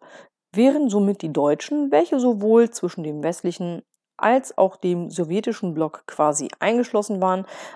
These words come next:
als erste blitzatomisiert worden, wie der deutsche Kommunist Ernst Busch die drohende atomare Vernichtung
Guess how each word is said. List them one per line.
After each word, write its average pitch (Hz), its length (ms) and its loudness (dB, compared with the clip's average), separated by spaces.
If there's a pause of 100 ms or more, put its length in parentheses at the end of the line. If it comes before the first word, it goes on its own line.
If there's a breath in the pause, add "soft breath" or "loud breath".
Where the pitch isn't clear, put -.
(120)
als 277 320 4
erste 226 600 4 (100)
blitzatomisiert 185 1300 0
worden, 151 500 4
wie 196 120 -4
der 269 140 8
deutsche 165 520 0
Kommunist 175 640 -4 (360)
Ernst 156 300 -2
Busch 214 260 -2 (340 loud breath)
die 262 140 2
drohende 247 520 4
atomare 165 480 -2
Vernichtung 160 680 -6